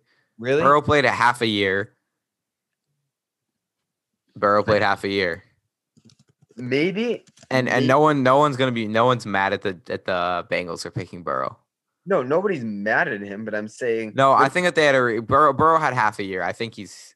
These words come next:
Speaker 2: like, he, Herbert was better, but I don't think Burrow was so much, so far lacking off. Burrow still got a bright future, in my opinion.
Speaker 1: No, he has, for sure has a br-, bright future, but I think Herbert proved that he can
Speaker 2: Did Herbert
Speaker 1: be
Speaker 2: make the Pro Bowl?
Speaker 1: I don't think so. Maybe.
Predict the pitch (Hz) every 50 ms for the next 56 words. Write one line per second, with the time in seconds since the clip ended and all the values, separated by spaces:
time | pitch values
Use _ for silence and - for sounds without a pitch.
0 | _ _ - 78 95 - - - 117 113 - - _ _ _ _ _ _ _ _
1 | _ _ _ _ - 139 151 151 143 127 123 117 - 117 110 101 92 92 90 95
2 | 92 92 98 98 101 98 117 104 98 92 101 98 95 95 92 92 90 - - -
3 | 92 87 90 92 90 85 90 - - - 98 92 87 92 87 87 90 78 78 -
4 | - 85 78 67 60 - - - 104 104 104 101 - - 101 95 95 87 85 87
5 | 85 80 78 - 76 67 - - 52 57 60 57 60 - - - - - - 123
6 | _ _ _ _ _ _ _ _ _ - 139 123 117 - 113 113 110 - _ -
7 | 127 127 - 160 151 117 101 92 107 104 - _ 117 113 110 107 - 139 151 -
8 | - 98 85 82 85 95 98 - _ _ _ _ _ _ _ _ _ _ _ _
9 | - 135 131 - 151 120 - - - 127 139 131 131 139 120 - - - 123 123
10 | 131 127 120 120 110 113 110 101 - - 131 117 117 120 120 151 170 202 185 139
11 | 139 139 - 131 113 - 101 98 98 113 123 135 127 _ _ _ _ _ _ _
12 | _ _ _ _ _ _ _ _ _ _ _ _ _ 110 110 104 95 95 - 64
13 | 58 - - - - - 65 64 - - 62 - _ _